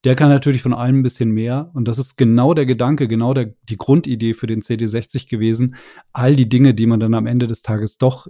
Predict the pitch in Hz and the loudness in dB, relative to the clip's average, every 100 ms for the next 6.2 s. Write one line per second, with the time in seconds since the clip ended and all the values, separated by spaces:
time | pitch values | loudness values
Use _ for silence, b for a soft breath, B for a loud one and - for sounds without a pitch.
0 | _ 120 107 117 135 131 120 127 - 113 | _ -4 0 2 0 2 0 0 0 2
1 | 131 - 110 127 - 110 113 143 - 143 | 2 0 -2 -4 -8 -2 0 0 -4 -2
2 | 139 127 127 131 113 113 - 113 110 113 | 0 0 0 0 0 -2 -4 -6 -4 -4
3 | - 131 135 131 127 - - 135 120 123 | -2 2 2 4 -2 -2 -8 -4 -4 -6
4 | - 113 - 123 117 127 - - - 113 | -8 -10 -4 -2 -2 -4 -10 -12 -4 -4
5 | 120 - b b b b b 120 113 107 | -4 -10 b b b b b -2 0 2
6 | 110 107 | 2 0